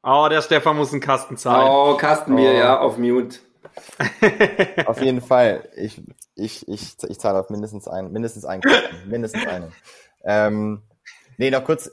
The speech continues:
Speaker 4: zu dem Punkt davor, ähm, zu dem Agenturbusiness. Es ist natürlich, zum einen ist es natürlich cool, ein Produkt zu haben, ähm,
Speaker 1: Mhm.
Speaker 4: aber zum anderen macht natürlich das Agenturbusiness auch wahnsinnig viel Spaß, gerade wenn man halt noch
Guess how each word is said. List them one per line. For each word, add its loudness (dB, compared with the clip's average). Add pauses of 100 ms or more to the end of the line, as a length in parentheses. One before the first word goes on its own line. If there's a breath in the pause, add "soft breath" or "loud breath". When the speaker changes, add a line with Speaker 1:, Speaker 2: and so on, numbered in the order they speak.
Speaker 4:
zu -8
dem -12
Punkt -10
davor, -4
ähm, -8
zu -16
dem -10
Agenturbusiness. -10
Es -14
ist -8
natürlich, -6 (720)
zum -4
einen 0
ist -2
es -4
natürlich -12
cool, -2
ein -4
Produkt -10
zu -6
haben, -10 (120)
ähm, -6
Speaker 1:
Mhm. -8
Speaker 4:
aber -2
zum -14
anderen -2
macht -6
natürlich -14
das -10
Agenturbusiness -8
auch -4 (320)
wahnsinnig -4
viel -14
Spaß, -4
gerade -4
wenn -6
man -8
halt -8
noch -8